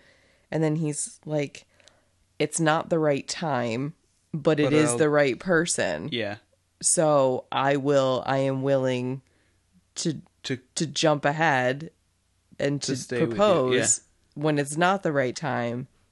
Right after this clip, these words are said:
Speaker 1: because you are the right person."
Speaker 2: Yeah.
Speaker 1: And then she's like, "Well, I don't want you to. Like, don't do it." And then he says, like, "Fine, like, i-, if you wanna go have a mediocre life with someone."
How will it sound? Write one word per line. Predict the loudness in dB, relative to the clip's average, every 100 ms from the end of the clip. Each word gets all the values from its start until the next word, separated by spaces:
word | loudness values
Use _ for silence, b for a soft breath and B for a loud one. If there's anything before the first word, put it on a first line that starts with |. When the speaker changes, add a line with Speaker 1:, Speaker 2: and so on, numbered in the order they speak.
| -10
Speaker 1:
because | -2 0 0
you | 0 0
are | 2
the | 2
right | 0 -2 -2
person." | -2 -2 -4 -6 -8 -10
Speaker 2:
Yeah. | -6 -6 -6 -14 _ _ -6
Speaker 1:
And | -2 0
then | 0
she's | -2 -2
like, | -2 0
"Well, | 0
I | 2
don't | 2
want | 2 -2
you | -4
to. | -4 -4 -6 _ -10
Like, | -10 -6
don't | -2 -2 -2
do | -2 0
it." | 0 -4 _ _ 0
And | 2 4
then | 4 4 2 0
he | -2 -2 -2
says, | 0 -2 0 0 -2 -2 -2 -2 _ -12
like, | -8 -8 -10 -14 -20 _ _ _ _ _ -12
"Fine, | -2 2 2 0 0
like, | -2 -4 _ _ _ _ _ _ _
i-, | -6 -6 -10 -2
if | -2 0
you | 0
wanna | 0 2
go | 2 2
have | 2 -2
a | -2
mediocre | -2 -2 0 -2 -2 -2
life | 0 -2 -4
with | -6
someone." | -4 -4 -2 -2 -2 -4